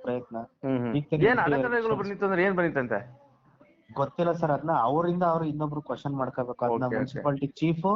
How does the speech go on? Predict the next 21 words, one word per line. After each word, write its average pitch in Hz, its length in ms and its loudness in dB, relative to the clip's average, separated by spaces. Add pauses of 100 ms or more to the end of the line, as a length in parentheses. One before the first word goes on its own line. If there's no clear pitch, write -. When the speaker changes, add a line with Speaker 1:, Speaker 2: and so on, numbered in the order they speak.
(340)
Speaker 2:
ಹ್ಮ್, 127 180 -2
ಹ್ಮ್. 113 100 -4
Speaker 1:
ಆ 123 80 2
ದಾಖಲಾತಿ 143 540 -2 (120)
ಏನದೆ, 165 420 2
ಆ 143 120 2
ಸರ್ವೆ 147 280 2
Speaker 2:
ಹ್ಮ್. 165 100 2
Speaker 1:
ನಂಬರ್ 160 240 0
ತೆಗ್ದಿ 135 420 0 (100)
Speaker 2:
ಹ್ಮ್, 120 400 -6
Speaker 1:
ಅದ್ರ 127 140 2
Speaker 2:
ಹ್ಮ್. 170 100 2
Speaker 1:
ಮುಖಾಂತರ 165 360 0
ಹೋಗ್ಬೇಕು. 135 400 0
ಯಾಕಂದ್ರೆ 143 260 -2
ನಾವು 139 220 -2
ಇನ್ನೂ 156 160 -6
ಟೀನೇಜ್ 151 420 2
ಆಗಿರೋದ್ರಿಂದ 147 520 0
Speaker 2:
ಹ್ಮ್, 123 180 -8